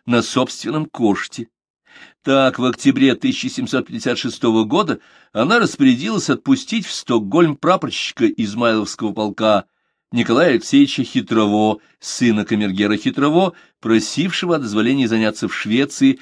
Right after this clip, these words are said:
самообразованием под присмотром посла Никиты Ивановича Панина. Десятилетием ранее, двадцать пятого января тысяча семьсот сорок седьмого года, аналогичная августейшая резолюция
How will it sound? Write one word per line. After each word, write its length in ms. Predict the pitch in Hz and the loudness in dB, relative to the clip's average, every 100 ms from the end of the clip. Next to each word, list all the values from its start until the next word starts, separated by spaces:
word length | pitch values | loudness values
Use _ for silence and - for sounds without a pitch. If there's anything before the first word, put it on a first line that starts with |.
| - | -8
самообразованием 1120 | - - 135 135 135 143 135 160 143 117 107 98 _ _ | -8 0 2 2 2 2 2 4 4 2 0 -4 _ _
под 180 | 107 - | -8 -2
присмотром 520 | 113 - 123 117 101 | -2 0 -2 0 0
посла 460 | 127 117 127 113 | 0 -2 0 2
Никиты 340 | 107 98 135 113 | 0 -2 -6 -4
Ивановича 340 | 110 117 - | -6 -6 -10
Панина. 540 | - - 101 101 98 113 _ _ _ _ _ _ _ - - - | -6 -2 -2 -2 -8 -12 _ _ _ _ _ _ _ -20 -20 0
Десятилетием 1080 | 120 131 135 - 135 170 247 - 117 107 | 2 4 2 4 4 4 0 2 2 2
ранее, 480 | 104 104 98 98 98 _ _ - | 2 2 2 0 -2 _ _ -4
двадцать 540 | 117 143 135 123 113 | 2 2 0 -4 -2
пятого 380 | 139 123 117 113 | 0 0 2 4
января 460 | 117 117 127 117 107 | 4 2 2 2 0
тысяча 380 | - 120 - | -2 -4 -4
семьсот 380 | 110 117 110 110 | -6 -6 -4 -2
сорок 220 | 120 110 | 0 -2
седьмого 520 | - 110 104 196 208 110 | -2 -4 -2 0 0 0
года, 320 | 101 98 95 - - - | 0 0 -4 -10 -20 -4
аналогичная 1000 | 107 117 113 110 110 214 214 - 214 214 | 0 4 4 4 2 0 -2 -4 -2 -2
августейшая 800 | 180 202 - - 196 185 196 196 | -2 -6 -6 -6 -4 -4 -2 -2
резолюция 680 | 175 185 175 - 165 165 | -2 -4 -4 -2 0 0